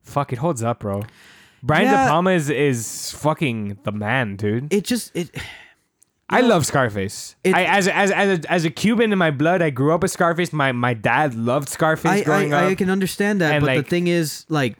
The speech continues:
Speaker 1: I don't think it stereotypes Cubans the way, the way people think it does.
Speaker 2: I, I think in
Speaker 1: And
Speaker 2: the
Speaker 1: I've heard
Speaker 2: sense of
Speaker 1: that
Speaker 2: Tony
Speaker 1: argument a lot.
Speaker 2: Montana's performance, it just, it bothers me because it just, it feels sometimes like a caricature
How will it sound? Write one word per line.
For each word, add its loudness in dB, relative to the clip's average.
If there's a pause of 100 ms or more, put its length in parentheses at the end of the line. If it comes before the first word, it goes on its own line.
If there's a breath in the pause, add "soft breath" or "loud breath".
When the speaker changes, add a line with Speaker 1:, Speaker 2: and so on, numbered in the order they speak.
Speaker 1:
I 2
don't 2
think -2
it 0
stereotypes 0
Cubans -4
the 0
way, 0
the 0
way 2
people -4
think -8
it -10
does. -10
Speaker 2:
I, 0
I 0
think -2
in 2
Speaker 1:
And 2
Speaker 2:
the 4
Speaker 1:
I've 2
heard 2 (120)
Speaker 2:
sense 2
of 4
Speaker 1:
that 4
Speaker 2:
Tony 2
Speaker 1:
argument 0
a 0
lot. -2 (100)
Speaker 2:
Montana's -2
performance, -4
it -8
just, -12
it -6
bothers -2
me -8
because -6
it -8
just, -8
it -6
feels -2
sometimes -4
like -6
a -12
caricature -16